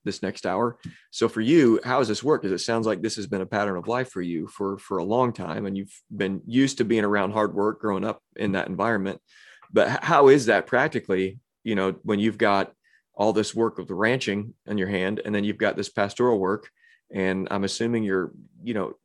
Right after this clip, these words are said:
even part-time pastors are doing a lot of visitations and discipleship and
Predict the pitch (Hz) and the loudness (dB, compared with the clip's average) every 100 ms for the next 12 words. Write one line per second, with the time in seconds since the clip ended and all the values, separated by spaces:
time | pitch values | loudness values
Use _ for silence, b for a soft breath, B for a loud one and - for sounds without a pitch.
0 | _ - 127 104 - _ - 113 117 95 | _ -4 -2 -2 -4 _ -2 0 0 -2
1 | 92 110 113 98 90 90 107 98 92 - | 0 0 0 -4 -8 -4 -2 -2 -4 -10
2 | - 98 101 104 98 - - _ 110 98 | -8 -6 -2 -2 -2 -6 -20 _ -4 -4
3 | - 104 - 110 101 92 82 95 95 - | -2 -4 -4 -8 -8 -10 -6 -6 -6 -6
4 | 92 - 95 92 | -6 -4 -8 -10